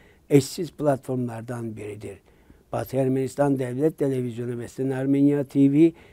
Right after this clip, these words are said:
ilkelerine ve izleyicisine sadık kalarak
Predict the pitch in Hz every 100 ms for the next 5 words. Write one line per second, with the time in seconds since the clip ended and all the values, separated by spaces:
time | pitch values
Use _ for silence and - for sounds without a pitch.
0 | _ - 147 143 143 147 151 170 156 139
1 | 143 131 135 131 123 - 143 131 117 127
2 | 156 151 135 135 131 131